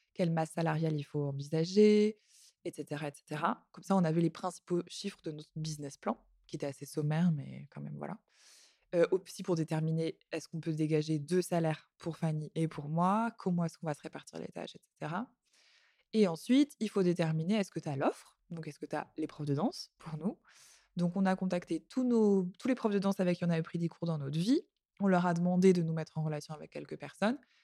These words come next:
et on les a interrogés sur : « Est-ce que vous êtes satisfait de vos conditions de travail ? Heu, quels sont vos challenges dans votre vie professionnelle ? Comment est-ce que vous aimeriez, heu, travailler mieux ? » et cetera.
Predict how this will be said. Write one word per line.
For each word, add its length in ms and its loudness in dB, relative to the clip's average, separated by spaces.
et 80 8
on 80 6
les 160 4
a 60 2
interrogés 500 -4
sur : « 520 -4
Est-ce 160 0
que 80 -4
vous 140 0
êtes 120 0
satisfait 320 -4
de 80 -6
vos 60 -8
conditions 400 -14
de 60 -16
travail ? 880 -2
Heu, 460 -4
quels 160 -4
sont 140 -4
vos 120 2
challenges 380 0
dans 120 -2
votre 160 -8
vie 100 -6
professionnelle ? 680 -4
Comment 200 -6
est-ce 120 -10
que 100 -12
vous 160 -6
aimeriez, 580 -2
heu, 60 -6
travailler 500 -6
mieux ? » 480 8
et 60 -4
cetera. 440 -12